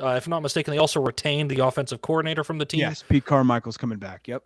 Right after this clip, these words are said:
Speaker 1: This is a team that's going
Speaker 2: Mm-hmm.
Speaker 1: to be structurally and systematically very similar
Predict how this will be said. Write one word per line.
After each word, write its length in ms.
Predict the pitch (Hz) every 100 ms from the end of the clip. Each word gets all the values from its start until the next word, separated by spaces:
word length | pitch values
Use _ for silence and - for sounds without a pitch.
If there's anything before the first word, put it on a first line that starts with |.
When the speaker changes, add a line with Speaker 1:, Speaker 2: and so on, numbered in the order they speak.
| _ _ _ _ _ _ -
Speaker 1:
This 280 | 135 190
is 120 | 208 180
a 80 |
team 220 | 170 202 180
that's 140 | 156
going 180 | 180 180
Speaker 2:
Mm-hmm. 120 | 175
Speaker 1:
to 40 | 151
be 260 | 156 143 113 127
structurally 1120 | - - - 190 233 - 151 120 113 113 151
and 140 | 139 123
systematically 880 | - 196 - 156 175 202 - 117 110 _ _ -
very 500 | 110 113 143 185 214
similar 720 | - - 247 285 131 113 143